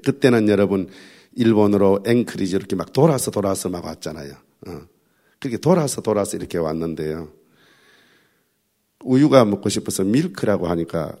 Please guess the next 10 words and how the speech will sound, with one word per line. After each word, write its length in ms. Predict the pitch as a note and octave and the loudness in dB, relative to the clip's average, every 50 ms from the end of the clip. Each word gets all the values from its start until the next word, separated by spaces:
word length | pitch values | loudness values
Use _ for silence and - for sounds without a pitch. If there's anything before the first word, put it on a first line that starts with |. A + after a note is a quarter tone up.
| _ | _
알아듣지를 600 | - - E3+ F3 D#3 A#2 - B2+ B2 - - F#2 | -6 -4 -2 -2 -2 -2 -2 -2 -2 -2 -6 -4
못해서 220 | F2 E2+ - F2 F#2 | -4 -4 -6 -4 0
밀크를 440 | A#2+ E3 - - - - F2 E2+ | 0 0 0 0 -8 -6 -6 -6
절대 360 | - - F3 G3+ A3 G#3 - F3 | -2 2 2 2 2 4 4 4
안 100 | D3+ B2 | 4 2
갖다 220 | G2 F#2+ - - | -2 -4 -4 -6
주더래요. 420 | - - - - D2 D2 - F2 E2+ _ _ _ _ _ _ _ _ _ _ _ _ _ _ _ _ - | -8 -6 -8 -6 -8 -8 -12 -14 -18 _ _ _ _ _ _ _ _ _ _ _ _ _ _ _ _ -2
여기 160 | G#2 G2+ F#2 | -2 -2 0
사람들이요. 560 | - F2+ E2+ E2 D#2 D#2+ - - - - - - _ _ _ _ _ - | -2 -4 -6 -6 -6 -8 -8 -10 -12 -14 -16 -18 _ _ _ _ _ -16
어. 120 | - E2 | -14 -14